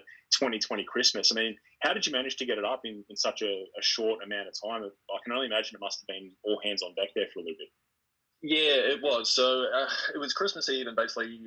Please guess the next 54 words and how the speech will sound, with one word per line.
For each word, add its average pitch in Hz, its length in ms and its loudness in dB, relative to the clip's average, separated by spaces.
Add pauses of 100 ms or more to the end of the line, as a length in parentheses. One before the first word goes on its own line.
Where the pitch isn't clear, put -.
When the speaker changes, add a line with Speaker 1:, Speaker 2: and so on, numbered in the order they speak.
(140)
Speaker 2:
it 120 180 2
was 110 120 -2
sort 131 120 0
of 113 60 -12
lying 107 320 0
in 104 140 -12
bed 107 280 0
that 101 180 -2
morning. 104 300 -6
It's - 100 -10
like, 101 240 2
"Well, 104 300 0 (160)
if 123 120 -4
you're 127 120 2
gonna 143 120 2
do 107 140 4
it, 95 100 0
you're 104 120 -6
gonna 98 180 -2
have - 60 -10
to 104 100 -12
do 101 80 0
it - 160 -6
right - 220 -4
now." - 880 -6
Um, 104 460 2 (180)
and 117 140 2
so 104 280 6
basically 107 480 0
it 98 80 -2
was - 140 2
just 107 160 -2
a - 40 -8
case 101 340 2
of, 101 200 0
you 110 80 -2
know, 98 120 2
we 107 160 0
were 101 100 2
away 98 180 2
on 95 220 -6
holiday 98 400 0 (180)
within 110 340 0 (340)
New 101 80 0
Zealand. 98 420 -2 (240)
Um, 101 380 2 (640)
but 101 320 2 (640)
it 107 240 4
was 104 120 4
just - 180 2
a - 40 -12
case - 280 0
of, - 200 -4 (400)
like, - 160 0